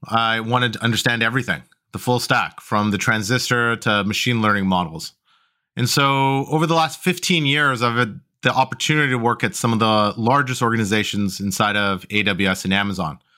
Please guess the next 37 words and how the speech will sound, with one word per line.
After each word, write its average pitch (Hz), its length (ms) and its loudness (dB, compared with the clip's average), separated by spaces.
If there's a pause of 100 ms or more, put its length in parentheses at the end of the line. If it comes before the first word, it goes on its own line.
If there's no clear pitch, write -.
(220)
from 107 140 -4
Fulfillment 107 480 -2
by 110 160 2
Amazon 120 600 0
to 110 100 -8
Amazon 95 400 0
Prime 113 540 0
to 98 360 -2 (360)
being 107 240 0
G 117 240 0
M 110 200 0
of 98 280 0
A 107 140 0
W 95 260 0
S 92 160 -2
I 90 160 0
O 87 80 -6
T. 87 340 -4 (720)
And 123 140 -2
so 151 140 2
each 196 160 0
of 226 80 0
these 180 260 0
areas 131 400 0
helped 120 240 -2
refine 120 540 0
my 107 160 2
thinking 117 400 -2
around 101 480 0 (320)
what's 165 400 -4
a - 40 -2
builder's 117 640 0
mentality. 95 640 -2 (380)
In 117 100 -4
fact, 131 300 2
I 127 40 2
realized 120 760 0